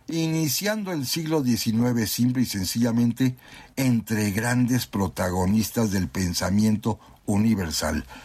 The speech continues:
Repito su nombre, Magníficos Rebeldes, escrito por Andrea Wolf, repito, una escritora que yo no conocía, pero me encantó,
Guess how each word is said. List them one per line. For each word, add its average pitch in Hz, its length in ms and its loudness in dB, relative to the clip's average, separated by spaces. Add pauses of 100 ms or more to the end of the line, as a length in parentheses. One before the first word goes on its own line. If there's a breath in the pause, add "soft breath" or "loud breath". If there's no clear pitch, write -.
Repito 160 320 0
su 120 100 0
nombre, 190 400 -2 (280 soft breath)
Magníficos 147 1000 0
Rebeldes, 143 680 0 (520 loud breath)
escrito 123 420 -2
por 107 320 -2
Andrea 110 420 -2
Wolf, 180 440 -2 (500 loud breath)
repito, 117 320 -2
una 127 120 4
escritora 127 460 -2
que 92 140 -6
yo 135 160 0
no 180 260 0
conocía, 180 540 -2 (280)
pero 110 180 0
me 113 140 0
encantó, 107 680 -2